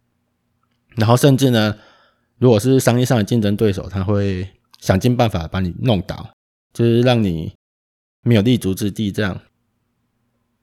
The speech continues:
所以那时候看完那一集，我就心里就在想，其实当你是一个相对孤僻的人，然后又走在创业的路上，其实心里面是会有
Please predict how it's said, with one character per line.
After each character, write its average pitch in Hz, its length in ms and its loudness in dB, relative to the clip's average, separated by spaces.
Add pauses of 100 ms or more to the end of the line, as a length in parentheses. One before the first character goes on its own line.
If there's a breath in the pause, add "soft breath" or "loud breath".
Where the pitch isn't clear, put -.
(260)
所 170 100 6
以 156 60 10
那 170 140 6
时 139 80 4
候 156 80 6
看 160 240 0
完 104 180 0
那 131 140 0
一 131 60 -2
集， - 260 -12
我 92 80 -10
就 113 160 -2 (520)
心 127 300 -2
里 92 80 0
就 107 100 -2
在 110 60 0
想， 92 180 -6
其 127 160 -2
实 131 320 0 (520)
当 147 640 0
你 101 140 0
是 147 140 -2
一 131 160 2
个 107 440 0
相 139 240 2
对 143 180 4
孤 127 200 0
僻 127 200 -2
的 98 160 -2
人， - 260 -16
然 104 100 -4
后 120 400 0 (640)
又 143 180 6
走 95 180 -2
在 127 180 4
创 123 300 0
业 123 100 2
的 110 120 0
路 110 200 -2
上， 131 200 -2
其 139 180 0
实 127 220 0
心 135 220 0
里 104 120 -2
面 117 220 -2
是 120 180 -4
会 113 240 -2
有 65 340 -8